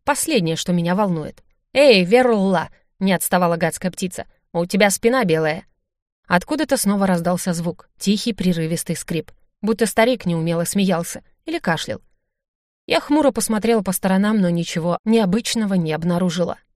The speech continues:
Почти расслабилась, когда правый зайка оказался рядом, подсказывая:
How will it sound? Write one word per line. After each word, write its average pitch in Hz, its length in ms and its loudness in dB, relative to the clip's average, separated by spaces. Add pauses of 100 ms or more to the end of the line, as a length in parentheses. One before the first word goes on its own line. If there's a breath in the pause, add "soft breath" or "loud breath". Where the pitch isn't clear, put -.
(400)
Почти 262 460 0
расслабилась, 226 580 0
когда 165 240 -2
правый 185 300 2
зайка 208 300 0
оказался 180 460 0
рядом, 175 320 2
подсказывая: 175 640 -4